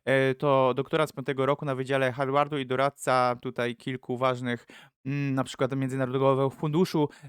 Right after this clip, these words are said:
e, Walutowego, e, Rady Gubernatorów Rezerwy Federalnej, więc to nie jest żaden pionek. I obecnie jako profesor ekonomii Harvardu zdecydował się zbadać potencjał Bitcoina jako alternatywę aktywów zabezpieczenia banków centralnych w celu,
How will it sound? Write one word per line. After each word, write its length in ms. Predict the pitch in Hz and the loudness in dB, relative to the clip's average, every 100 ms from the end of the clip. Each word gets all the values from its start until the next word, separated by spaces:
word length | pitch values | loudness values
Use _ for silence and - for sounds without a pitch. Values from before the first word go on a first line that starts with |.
| - | -8
e, 100 | 135 | 0
Walutowego, 800 | 147 147 151 139 131 131 123 123 | 4 4 2 2 4 4 6 6
e, 40 | 131 | 6
Rady 260 | 147 139 | 4 2
Gubernatorów 640 | 135 139 143 147 190 180 165 | -2 0 0 2 4 2 2
Rezerwy 380 | 156 147 151 143 | -2 0 0 -2
Federalnej, 540 | 147 143 139 135 156 | -2 2 2 2 -2
więc 160 | 156 - | -6 -6
to 80 | |
nie 120 | 160 165 | -2 0
jest 140 | 151 | 0
żaden 220 | 147 143 | -2 -2
pionek. 440 | - 131 117 143 208 - - | 0 2 4 2 0 -6 -10
I 80 | - | -2
obecnie 280 | 131 165 190 | 0 0 0
jako 160 | 170 156 | -4 -4
profesor 460 | 156 156 160 156 | -4 -2 -2 -4
ekonomii 340 | 139 147 147 143 | -4 -4 -4 -4
Harvardu 380 | 143 147 151 | -2 -2 -2
zdecydował 420 | 147 139 143 147 147 | -8 -8 -2 0 -2
się 160 | 147 | -6
zbadać 340 | 131 143 139 - | -4 -2 -2 -2
potencjał 640 | - 208 190 175 180 156 | 0 2 4 2 0 -4
Bitcoina 540 | 143 - 117 110 143 202 - - | -4 -4 -2 0 0 0 -6 -8
jako 400 | 123 156 185 185 | 4 6 6 4
alternatywę 560 | 147 147 151 139 156 156 | 2 -2 -6 -4 -2 -2
aktywów 460 | 139 - - 147 139 | -2 -4 -6 -6 -2
zabezpieczenia 760 | 160 156 - 143 151 143 139 | -2 -2 -6 -8 -6 -4 -4
banków 460 | 127 143 151 151 143 | 0 0 0 -2 -10
centralnych 520 | - 135 135 143 131 | -10 0 0 0 -4
w 40 | |
celu, 300 | - 135 131 | -4 0 0